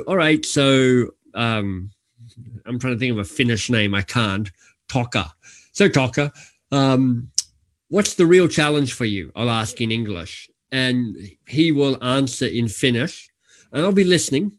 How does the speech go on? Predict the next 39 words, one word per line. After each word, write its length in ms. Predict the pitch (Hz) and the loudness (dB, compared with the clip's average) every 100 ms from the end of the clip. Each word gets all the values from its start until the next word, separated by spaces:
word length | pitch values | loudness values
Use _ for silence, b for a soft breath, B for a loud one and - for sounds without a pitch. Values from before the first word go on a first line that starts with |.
| _ _ _ _ _ | _ _ _ _ _
And 160 | 156 156 | 2 2
I'll 160 | 165 | 2
be 160 | 156 160 | 0 0
able 280 | 156 151 147 | 2 0 0
to, 440 | - 139 135 127 _ _ _ _ _ _ 190 | -2 0 0 -2 _ _ _ _ _ _ -4
you 80 | |
know, 60 | 165 | -2
you 140 | 170 | -2
can, 240 | 156 170 - - | -2 -4 -4 -10
you 100 | 175 147 | -12 -6
can 160 | 165 | -4
understand 680 | - 165 170 156 160 151 143 | -2 -2 -2 -4 -2 0 0
the 60 | 123 | -2
shape 460 | - 160 160 104 | -2 0 2 2
of 220 | - 113 117 | -4 -8 -6
a, 120 | 123 - | -8 -8
a 60 | 127 | -8
sentence, 440 | - 160 143 120 127 | -2 -2 0 -2 0
even 140 | 139 | 2
if 180 | 131 107 | 0 -2
you 100 | 131 | -2
don't 80 | 123 | 0
understand 380 | 120 - 127 113 | -2 -2 -2 -2
the 60 | |
content. 460 | 104 143 156 120 92 | -2 0 2 0 -2
You, 160 | 110 - | -4 -4
you 140 | 143 127 | -2 0
know 160 | 143 | 2
when 180 | 131 117 | 2 2
they're 100 | 98 | -2
finished. 580 | - 220 147 107 - - B B B B B | -2 0 0 -2 -6 -18 B B B B B
And 100 | - | 4
they'll 100 | 156 151 | 4 6
finish 300 | 185 160 - | 6 4 4
talking. 360 | 165 175 139 | 2 2 2
I'll 120 | 135 143 | 2 2
go, 120 | 143 | 0
"Great. 360 | 131 202 127 B B B B B - | 2 0 0 B B B B B -2
Um, 340 | 139 151 139 | 2 2 0